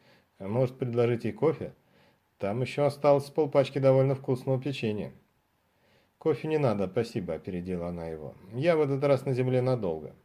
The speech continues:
С тобой продолжим работу, и другие дела у меня есть. Так что кофе успеем попить еще не раз. Лучше покажи, что ли, как ты живешь».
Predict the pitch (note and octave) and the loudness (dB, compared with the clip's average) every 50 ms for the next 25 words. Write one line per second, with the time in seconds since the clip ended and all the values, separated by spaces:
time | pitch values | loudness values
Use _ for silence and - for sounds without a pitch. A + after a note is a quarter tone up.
0 | _ _ _ _ _ _ _ - A2+ A2+ A#2 D#3 E3+ D3+ D3 C#3 C#3 C3 C3+ C3+ | _ _ _ _ _ _ _ -8 -6 -2 0 0 0 2 4 4 4 6 6 4
1 | B2 A#2 A#2+ A#2+ A#2+ A#2+ A2 G#2+ G#2+ G2 F2+ - F#2 F#2 F#2 F#2 F2 E2+ F2+ F2+ | 4 4 2 2 2 2 2 2 0 0 0 -4 -6 -6 -6 -6 -6 -8 -8 -8
2 | F2 G2+ A#2 A#2+ A2+ A2 G#2+ G#2 G#2 G2+ F#2+ F#2 F#2 F#2 F#2 F2+ F2 E2 D2+ - | -4 -4 -2 -2 0 0 0 0 0 0 -2 -2 -4 -4 -4 -4 -4 -6 -8 -12
3 | _ _ _ _ _ _ _ _ _ _ _ _ _ _ _ - C#3+ D3+ C3+ - | _ _ _ _ _ _ _ _ _ _ _ _ _ _ _ -2 0 0 0 -2
4 | - C#3+ C#3 - D#3+ C#3+ - C3+ A#2+ - - - C3+ B2+ A#2 A#2+ B2 A2+ A#2 B2 | -2 -2 2 4 2 2 4 2 -4 -2 2 2 2 2 4 4 2 2 2 -2
5 | A#2 A2+ A2+ A2+ - B2 A#2 A#2+ A#2 G#2+ E2+ - - _ _ _ _ _ _ _ | -2 -2 -4 -4 -4 -4 -2 -2 -2 -2 -2 -4 -8 _ _ _ _ _ _ _
6 | _ _ _ _ - G#2+ A#2 E3 F3+ - E3+ D3+ D#3 C#3 C3+ D3 C3 C3 D#3 C#3+ | _ _ _ _ -10 -4 -2 -2 -2 -2 -2 -2 -2 0 4 4 4 4 2 -2
7 | - - C#3 C3 A#2+ A#2 A2+ - A2+ A2+ A2+ - A2+ G2+ G2+ G2 F#2 G#2 B2 C#3 | -2 -2 -2 0 0 0 0 0 0 0 0 -4 -6 -4 -4 -4 -2 -2 -4 -4
8 | C3 | -6